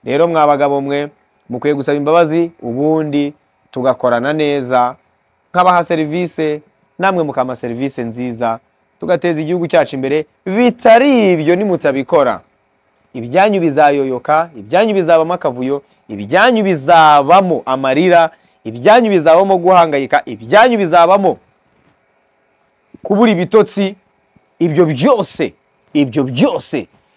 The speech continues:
muzabibona igihe imibare yanyu yose itangiye kumanuka, yaba muri banke, yaba kuri social media, n'ahandi hatandukanye.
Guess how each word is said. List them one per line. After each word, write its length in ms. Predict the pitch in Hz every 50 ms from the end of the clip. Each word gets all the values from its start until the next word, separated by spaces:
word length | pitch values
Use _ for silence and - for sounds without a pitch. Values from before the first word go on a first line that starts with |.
| _ _ -
muzabibona 1300 | 120 156 185 214 214 160 127 143 202 208 196 190 190 180 170 196 170 175 185 185 170 156 143 143 151 180 - _ _ _ _ _ -
igihe 760 | 175 196 165 147 143 180 196 185 160 147 143 143 143 147 156 _ _
imibare 540 | - 180 185 185 190 190 190 196 220 233 220
yanyu 680 | 220 220 214 202 180 165 160 151 143 131 127 127 127 - _ _ _
yose 340 | - 175 208 208 160 165 -
itangiye 500 | 143 - - 151 151 156 160 165 180 156
kumanuka, 640 | - - - 147 143 135 127 127 123 117 - - - - _ _ _ _ _ _ _ _ -
yaba 280 | 110 151 180 180 175 165
muri 200 | 165 165 170 180
banke, 520 | 160 160 165 165 165 160 - 170 175 202 208 _ _ _ _ _ _ _ _ -
yaba 260 | 127 170 175 160 139
kuri 180 | - 156 160
social 300 | 147 - 160 - - 156
media, 460 | 147 147 143 135 120 120 120 123 123 - _ _ _ -
n'ahandi 440 | 139 156 156 156 156 151 156 143 135
hatandukanye. 960 | 131 117 110 - - 127 127 123 127 131 143 131 - 113 101 95 95 90